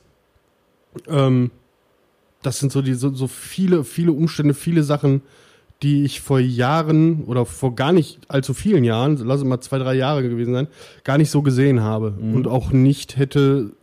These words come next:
Speaker 1: mir so in dem Maße ausmalen können. Ja, ich hatte jetzt einen gesundheitlichen Rückschlag,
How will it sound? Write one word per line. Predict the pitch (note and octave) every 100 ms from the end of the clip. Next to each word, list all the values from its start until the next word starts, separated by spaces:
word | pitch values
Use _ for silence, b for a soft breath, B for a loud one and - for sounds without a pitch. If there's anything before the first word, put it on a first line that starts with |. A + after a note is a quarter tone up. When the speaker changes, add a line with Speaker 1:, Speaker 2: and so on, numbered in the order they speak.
| _ _
Speaker 1:
mir | D3 C3 C3+ C#3 C3+
so | B2 C#3 D#3
in | C#3+
dem | C3+ C#3
Maße | C3 C3+ - C3+ A2+
ausmalen | B2+ C3 B2 A#2 A2+
können. | A#2+ A#2
Ja, | C3 F3+
ich | F3+
hatte | F3+ F3+
jetzt | E3 D#3+
einen | E3
gesundheitlichen | D3 E3+ G3+ F#3 F#3 E3 E3
Rückschlag, | F3+ - E3